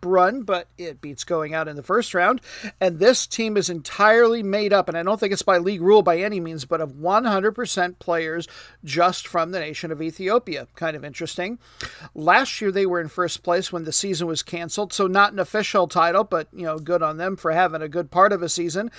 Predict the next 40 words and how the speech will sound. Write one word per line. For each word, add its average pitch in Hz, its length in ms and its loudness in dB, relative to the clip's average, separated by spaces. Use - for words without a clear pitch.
This 214 360 2
year, 233 280 -4
they 196 280 0
are 185 240 4
number 220 260 4
one 208 240 6
on 190 140 6
offense, 190 400 0
but 175 280 0
way 185 680 4
below 165 400 0
average 165 400 0
on 160 200 -2
defense. 160 420 -6
So 180 120 -2
one 220 260 2
wonders, 214 520 4
uh, 180 160 0
once 185 180 0
they 190 100 0
get 180 180 -4
into 175 180 -4
the 170 80 -8
second 185 320 -2
half 175 260 0
of 160 60 -12
the 151 60 -12
season, 165 400 -6
if 135 100 -14
they're 170 120 -6
gonna 175 180 -2
be 170 160 -4
able 156 160 -2
to 165 80 -6
maintain. 165 640 -8
And, 208 360 0
uh, 185 260 4
the 185 120 0
visitors 214 500 4
then, 165 360 -4